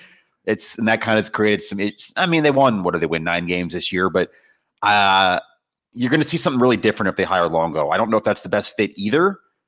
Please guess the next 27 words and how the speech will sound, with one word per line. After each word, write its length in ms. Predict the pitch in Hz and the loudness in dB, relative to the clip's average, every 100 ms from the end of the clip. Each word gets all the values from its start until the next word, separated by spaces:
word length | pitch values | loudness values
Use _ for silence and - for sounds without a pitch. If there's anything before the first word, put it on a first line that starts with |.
| _ _ _ | _ _ _
Um, 720 | 104 104 104 101 95 95 92 | 4 6 6 4 2 -6 -4
maybe 240 | 101 110 107 | -2 -2 -2
from 180 | 113 | -2
a 40 | 107 | -2
recruiting 400 | 95 117 110 101 | -2 -2 -2 0
standpoint, 440 | - 101 - 107 | -2 -4 0 0
that's 200 | 101 - | 0 -2
okay. 420 | 101 - 101 98 | -4 0 0 0
Carolina's, 800 | 95 98 98 92 95 95 95 87 - | -2 -2 0 2 0 0 -2 -2 -4
um, 540 | 92 90 87 87 90 82 _ _ _ _ _ _ _ - | 0 2 0 -2 -8 -10 _ _ _ _ _ _ _ -2
but 140 | 110 | -2
hiring 360 | 117 147 156 143 | 2 4 4 4
Phil 220 | 139 135 | 2 4
Longo 320 | 120 113 107 | 4 4 0
probably 320 | 98 110 98 | -2 -2 -2
means 200 | 98 101 | -2 -4
you're 100 | 95 | -4
throwing 260 | 95 95 92 | -2 -2 -2
the 60 | 82 | 0
ball 560 | 87 87 85 82 - _ _ _ _ _ _ _ _ | 2 2 2 -2 -10 _ _ _ _ _ _ _ _
fifty 320 | 90 - 90 | -6 -6 -8
times 300 | 92 90 87 | -4 -4 -4
a 60 | 82 | -6
game 240 | 85 90 | -6 -4
next 280 | 95 - - | -4 -6 -4
year. 300 | 104 110 - _ _ _ | -2 -2 -6 _ _ _
Um, 720 | 82 85 87 85 85 85 82 | -2 2 2 2 -2 -6 -8